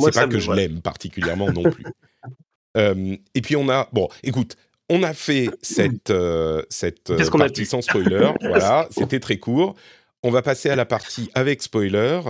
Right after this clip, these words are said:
Speaker 1: Euh, euh, allez, on y va. Trois, deux, un, partie avec spoiler.
Speaker 2: Ouf.
Speaker 1: On, on
Speaker 2: Ah.
Speaker 1: laisse l'épiso-, la fin de l'épisode quatre pour la fin. Parce que,
Speaker 2: Oui,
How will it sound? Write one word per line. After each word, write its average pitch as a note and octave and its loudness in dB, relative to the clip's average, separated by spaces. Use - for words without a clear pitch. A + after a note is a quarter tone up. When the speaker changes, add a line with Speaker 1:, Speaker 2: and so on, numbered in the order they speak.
Speaker 1:
Euh, F2+ -2
euh, F#2 -4
allez, G2 -2
on F#2+ -2
y G#2+ 0
va. G#2+ 2
Trois, A#2 0
deux, F#2+ -4
un, C3 2
partie A#2 -2
avec G#2 -2
spoiler. G#2+ 0
Speaker 2:
Ouf. G#2 -8
Speaker 1:
On, D#3 2
on D#3+ 2
Speaker 2:
Ah. F#3 6
Speaker 1:
laisse - -4
l'épiso-, C#3 -2
la A#2 2
fin E3 -2
de D#3+ -4
l'épisode B2 -2
quatre C3 -2
pour G#2 0
la G2 2
fin. - -14
Parce E2+ -4
que, F2 0
Speaker 2:
Oui, E2+ 6